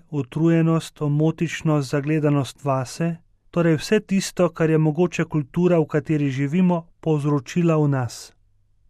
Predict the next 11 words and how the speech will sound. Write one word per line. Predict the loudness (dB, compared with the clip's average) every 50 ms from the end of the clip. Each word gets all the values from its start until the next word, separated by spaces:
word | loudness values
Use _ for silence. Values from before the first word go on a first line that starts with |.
| _ _ _ -2
Za | 0 2
naslednji | 2 2 2 0 -2 -2 0 2 2 2 0
čas | 0 0 0 0 2 2 0 -2 -4 -10 -14 -18 _ -8
pa | -6 -4
bo | -4 -4 -4
potreben | -4 -4 -6 -6 -2 0 0 0 0 0 0 0 0 0
vzgib, | 0 -2 -4 -4 -2 -2 -2 -2 -4 -18 -20 _ _ _ _ _ _ _ _ -10
podati | -8 -4 -2 -2 -2 -2 -2 -6 -6
se | -4 -2 0 0
na | 2 2 2 0 -2
pot | -4 -4 -2 -2 -2 -2 -4